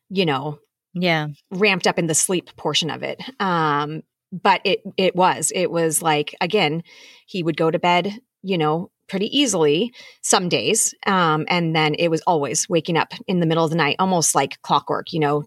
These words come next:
Speaker 1: whatever it was, two, three, four o'clock in the morning and coming and getting in bed with us. And Jack still wakes up and gets in bed with Tyler and I,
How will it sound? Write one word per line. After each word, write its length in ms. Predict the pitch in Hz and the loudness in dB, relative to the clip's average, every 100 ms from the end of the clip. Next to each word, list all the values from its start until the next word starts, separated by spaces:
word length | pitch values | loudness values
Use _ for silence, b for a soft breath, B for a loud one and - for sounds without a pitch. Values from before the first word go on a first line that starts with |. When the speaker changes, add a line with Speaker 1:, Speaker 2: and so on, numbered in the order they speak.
| - | -6
Speaker 1:
whatever 360 | 143 160 151 147 | -2 -2 0 0
it 60 | |
was, 220 | 151 139 | 0 -2
two, 240 | - 196 170 | 0 0 0
three, 360 | 175 160 151 | 0 0 0
four 240 | 147 175 156 | 0 0 0
o'clock 240 | 151 151 | 0 -2
in 60 | 160 | 0
the 60 | 156 | 0
morning 360 | 151 147 143 | 0 0 -2
and 180 | 139 151 | -2 -2
coming 400 | - 151 147 139 | -2 -2 -2 -2
and 140 | - 147 | -4 -2
getting 200 | 151 143 | -2 -2
in 80 | 139 | -4
bed 140 | 135 | -4
with 140 | 156 | -4
us. 180 | 143 147 - | -4 -4 -4
And 100 | 180 | 0
Jack 240 | 185 180 | 0 0
still 500 | - - 160 175 269 269 B B B B | -2 0 2 2 -2 -6 B B B B
wakes 300 | 196 262 - | -2 0 2
up 240 | 202 233 - - b b b b b | 2 0 -8 -20 b b b b b
and 180 | 185 175 | -4 -2
gets 220 | 165 156 | 0 -2
in 80 | 269 | 0
bed 180 | 254 180 | 2 2
with 140 | 180 175 | 2 -4
Tyler 320 | - 156 147 | 0 0 0
and 100 | 143 | -2
I, 260 | 147 185 | -2 -2